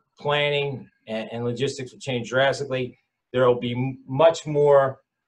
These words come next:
uh, second shift, third shift work to keep the manpower down. And, you know, these are things that have costs to them also that you need to recognize when you're in a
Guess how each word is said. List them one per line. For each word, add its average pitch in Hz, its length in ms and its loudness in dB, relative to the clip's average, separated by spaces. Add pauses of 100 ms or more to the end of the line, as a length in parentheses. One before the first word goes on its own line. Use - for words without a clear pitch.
(160)
uh, 98 520 -4
second 147 460 -2
shift, 127 380 -2
third 139 260 2
shift - 320 -2
work 127 400 2 (220)
to 123 80 -10
keep 143 340 -10
the 123 80 -6
manpower 120 600 0
down. 123 560 0 (440)
And, 110 600 -4
you 123 100 -2
know, 113 280 -4 (440)
these 131 300 -2
are 139 60 -2
things 131 340 -4
that 123 80 -4
have 120 360 -2
costs 127 500 0
to 123 100 -4
them 117 160 -2
also 127 340 2
that 120 140 -4
you 110 100 -8
need 120 240 -4
to 110 100 -2
recognize 120 760 -2
when 117 100 -6
you're 113 160 -4
in 107 200 -4
a 104 40 -16